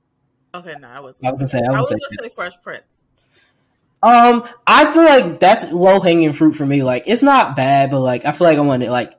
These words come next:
Speaker 2: I feel like I love the Wayans Brothers 'cause, like, I could sit back and l-, watch that.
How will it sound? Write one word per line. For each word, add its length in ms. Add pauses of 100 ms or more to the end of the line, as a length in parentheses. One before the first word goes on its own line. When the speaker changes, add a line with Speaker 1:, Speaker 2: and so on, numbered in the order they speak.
Speaker 2:
I 100
feel 140
like 380 (560)
I 380
love 500
the 100
Wayans 360
Brothers 440
'cause, 160
like, 240
I 120
could 180
sit 240
back 240
and 160
l-, 80
watch 360
that. 440